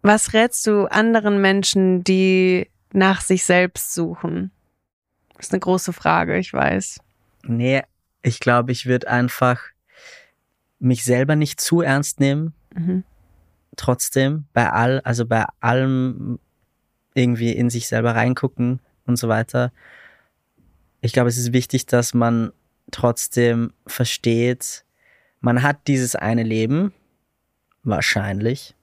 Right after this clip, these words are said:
Speaker 2: <laughs> Das ist ein anderes Thema. Und dann wirklich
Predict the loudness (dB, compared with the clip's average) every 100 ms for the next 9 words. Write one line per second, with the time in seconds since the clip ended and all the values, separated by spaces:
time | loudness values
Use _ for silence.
0 | _ _ _ _ -4 0 0 0 0 0
1 | 2 0 2 -2 0 0 0 -2 -4 -6
2 | -6 -4 -4 -4 -2 -4 -2 -2 -2 -8
3 | -8 -4 -4 -6 _ _ -2 -2 -2 _
4 | _ _ _ -2 0 0 -2 -8 _ _
5 | _ _ _ -6 -2 -2 0 0 0 -6
6 | -14